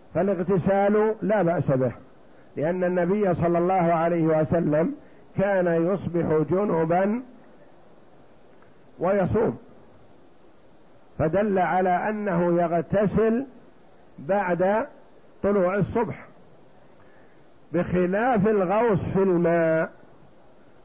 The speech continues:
يغوص في بركة ونحوها أو بئر ونحو ذلك، فهذا لا يأمن أن يدخل الماء مع فمه، مع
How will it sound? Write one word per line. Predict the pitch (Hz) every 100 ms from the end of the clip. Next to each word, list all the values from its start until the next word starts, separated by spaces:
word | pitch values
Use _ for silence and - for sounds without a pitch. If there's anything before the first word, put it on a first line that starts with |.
| -
يغوص | 135 143 196 196 156
في | 170 170
بركة | 170 208 - 165 165 - - - - - - - - - -
ونحوها | 123 170 - 170 160 156
أو | 151 147 139
بئر | 180 220 147 - - - - - - - - - - - 110
ونحو | 147 151 156
ذلك، | 160 180 175 170 175 - - - -
فهذا | 143 156 190 185 180 185 202 220 - - - 147
لا | 185 220
يأمن | 240 240 247 180 160 131 - 156
أن | 170 165
يدخل | 190 160 - 170 160 -
الماء | 165 156 165 175 165 165 - - - - -
مع | 156 147 160 151 143 - - - -
فمه، | 170 175 160 156 143 - - -
مع | 131 151 160 160 156